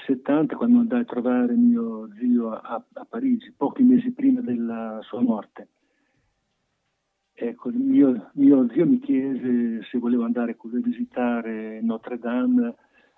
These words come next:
se volevo andare con lui al Louvre o in qualche altro museo di Parigi. E io dissi appunto: "Ah no, non, non mi interessa, preferisco andare con questa mia amica." Al che mio zio mi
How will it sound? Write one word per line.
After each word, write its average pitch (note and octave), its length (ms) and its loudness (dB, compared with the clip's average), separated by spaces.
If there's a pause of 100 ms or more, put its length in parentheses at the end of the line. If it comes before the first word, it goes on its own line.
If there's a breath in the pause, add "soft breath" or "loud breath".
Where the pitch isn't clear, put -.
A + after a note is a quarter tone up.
(120)
se - 140 -10
volevo A#2 180 -4
andare A#2+ 320 -2
con A2+ 160 -10
lui A2+ 260 -8
al G#2+ 460 -12
Louvre A#2 580 -4 (800)
o - 220 -20
in A2+ 100 -12
qualche A#2+ 320 -8
altro A2+ 520 -6
museo B2 320 0
di A2+ 140 -4
Parigi. A2 540 -6 (720)
E F#3+ 100 -10
io D4+ 220 4
dissi - 320 4
appunto: C4 400 0
"Ah C#4 80 2
no, C4+ 320 0
non, B3 280 6
non B3+ 140 6
mi B3 60 8
interessa, A#2+ 880 -2
preferisco - 460 -12
andare A#2+ 600 -2
con - 160 -8
questa C3 520 -8
mia A#2+ 180 2
amica." A#2 600 -6 (1400)
Al B2 140 -10
che - 160 -2
mio C#3+ 300 2
zio D3 220 2
mi B2 320 6